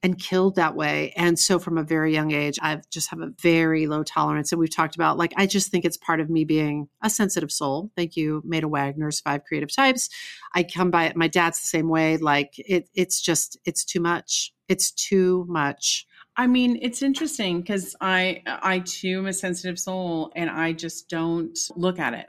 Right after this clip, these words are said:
Speaker 2: Like, I will, I'm not kidding. Like, I'll walk out of the room or
Speaker 1: You can look away.
Speaker 2: Yeah, or look away. Um, sometimes even fast forward. Like, if it's in, uh, if there's a particular season in The Walking Dead that I was like, "This is just, like, it's disgusting, and it's not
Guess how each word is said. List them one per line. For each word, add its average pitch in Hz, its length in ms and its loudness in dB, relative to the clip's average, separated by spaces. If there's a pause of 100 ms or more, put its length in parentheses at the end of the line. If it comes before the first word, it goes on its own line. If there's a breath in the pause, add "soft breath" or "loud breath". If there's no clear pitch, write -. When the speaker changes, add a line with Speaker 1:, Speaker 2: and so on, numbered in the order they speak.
Speaker 2:
Like, 170 160 -2
I 170 160 2
will, 175 380 0
I'm 180 160 2
not 170 200 2
kidding. 165 220 -2
Like, 147 220 -4
I'll 165 420 0
walk 160 280 -2
out 156 340 -2
of 151 100 -8
the 156 100 -10
room 147 480 -4
or 143 140 -6
Speaker 1:
You 202 140 8
can 185 180 6
look 170 160 4
away. 143 280 4
Speaker 2:
Yeah, 151 360 2
or 170 140 -2
look 170 180 -2
away. 147 560 -2 (160)
Um, 151 420 0
sometimes 392 520 2
even 202 180 0
fast 156 300 -2
forward. 147 260 0
Like, 131 140 -4
if 196 100 0
it's 233 160 0
in, 185 320 0
uh, 175 220 4
if - 60 -20
there's 202 200 -2
a 208 60 -4
particular 180 500 -4
season 151 420 -8
in 143 360 -6
The 151 80 -10
Walking 143 320 -6
Dead 139 240 -10
that 143 80 -10
I 143 80 -6
was 139 160 -10
like, 143 120 -8 (100)
"This 190 260 -10
is 196 160 -14
just, - 480 -14
like, 123 240 -10 (100)
it's 160 240 -12
disgusting, 151 800 -10
and 139 100 -8
it's 123 240 -12
not 151 300 -4